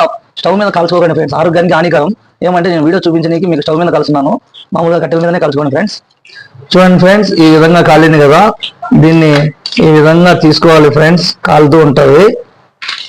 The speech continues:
చూడండి ఫ్రెండ్స్, ఈ విధంగా కాల్చుకోవాలి ఫ్రెండ్స్.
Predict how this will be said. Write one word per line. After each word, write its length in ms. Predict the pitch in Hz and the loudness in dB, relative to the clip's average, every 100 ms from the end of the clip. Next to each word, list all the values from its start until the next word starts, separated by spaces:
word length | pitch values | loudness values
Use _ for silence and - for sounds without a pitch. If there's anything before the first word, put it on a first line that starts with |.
| - - _ - | -12 -14 _ 0
చూడండి 300 | 175 175 156 | 2 4 2
ఫ్రెండ్స్, 260 | 170 190 196 - 156 | 2 2 0 0 2
ఈ 40 | 156 | 4
విధంగా 340 | 156 160 170 151 143 - 156 | 4 4 4 2 0 -2 0
కాల్చుకోవాలి 460 | 151 135 156 156 131 | 2 4 4 4 2
ఫ్రెండ్స్. 260 | 151 185 | 2 0